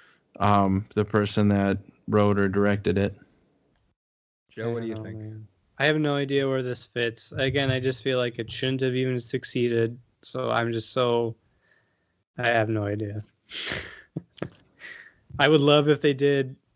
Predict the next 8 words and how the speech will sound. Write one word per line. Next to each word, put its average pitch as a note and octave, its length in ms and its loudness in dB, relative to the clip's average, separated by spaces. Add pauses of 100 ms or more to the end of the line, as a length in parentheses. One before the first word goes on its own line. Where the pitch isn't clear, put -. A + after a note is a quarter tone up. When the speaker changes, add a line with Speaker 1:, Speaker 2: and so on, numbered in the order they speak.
(140)
Speaker 3:
these C3 300 -6
type C3 220 -2
of B2+ 100 -4
movies B2 320 -2
for B2+ 180 -6
every, A#2+ 300 0
just E3 340 -2 (460)
drop D#3 400 2